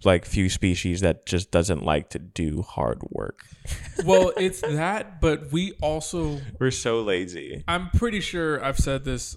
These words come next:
Speaker 2: on
Speaker 1: Yeah.
Speaker 2: some sort of previous episode, and I'm pretty sure I've told you this, but I'm gonna just say it again.
Speaker 1: Yeah.
Speaker 2: I feel like we're the only species that can get away with doing the wrong thing more than once.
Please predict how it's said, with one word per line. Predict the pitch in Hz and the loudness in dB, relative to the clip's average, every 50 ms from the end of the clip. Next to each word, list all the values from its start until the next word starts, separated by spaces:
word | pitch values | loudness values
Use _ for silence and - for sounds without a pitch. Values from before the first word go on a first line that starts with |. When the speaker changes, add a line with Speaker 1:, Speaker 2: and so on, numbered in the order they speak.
| - - | -12 -8
Speaker 2:
on | - - | -6 -4
Speaker 1:
Yeah. | 95 98 95 85 71 - 127 147 - - - - | -2 0 2 2 2 0 0 -4 -10 -18 -14 -10
Speaker 2:
some | 156 - - 147 143 | -8 -6 -6 -6 -6
sort | - - 147 135 | -6 -4 -6 -4
of | 131 | -4
previous | - - 147 135 135 123 123 | -4 -4 -2 -4 -4 -4 -4
episode, | 127 120 - 123 - 131 127 | -4 -6 -6 -8 -8 -8 -6
and | 127 127 | -6 -6
I'm | 131 | -4
pretty | - 151 147 139 | -4 -4 -2 -2
sure | - 139 | -4 -6
I've | 131 - | -8 -6
told | - 135 135 143 | -8 -8 -6 -6
you | 131 131 | -6 -6
this, | 127 110 131 - | -6 -6 -8 -10
but | - 120 | -8 -10
I'm | 131 135 | -8 -8
gonna | - 139 | -10 -10
just | 139 131 - | -12 -12 -10
say | - 127 | -10 -10
it | 131 | -12
again. | 143 - 135 131 135 143 - | -10 -10 -10 -10 -10 0 4
Speaker 1:
Yeah. | - 95 92 85 76 - - _ _ _ _ | 6 8 10 8 8 6 2 _ _ _ _
Speaker 2:
I | 147 143 135 | -4 -4 -2
feel | - 185 180 | 0 0 0
like | 185 185 165 | 0 0 -2
we're | 147 135 131 151 165 190 208 190 | -4 -4 -4 -2 -2 0 0 0
the | 202 202 - | -2 -4 -2
only | - 160 156 160 165 156 | -4 -6 -4 -4 -4 -6
species | 147 - - - 160 147 139 - - 143 127 | -6 -6 -6 -2 -2 -2 -2 0 0 0 0
that | 135 127 131 - | 0 0 0 -2
can | 143 135 131 | -6 -10 -4
get | 127 139 147 156 | -2 0 2 2
away | 156 139 139 135 139 147 | 2 2 2 2 0 0
with | 139 139 127 127 - - | -2 -4 -4 -6 -2 -2
doing | 139 135 139 147 143 | 0 0 0 -2 -2
the | 131 127 | -4 -6
wrong | 127 139 - 127 131 139 135 135 | -4 -2 -2 0 0 0 -2 -4
thing | - - 135 135 135 131 | -6 -8 -8 -8 -6 -6
more | 127 139 131 127 | -6 -6 -6 -8
than | - - - | -8 -12 -16
once. | - 143 139 - - - - | -18 -18 -18 -16 -16 -16 -18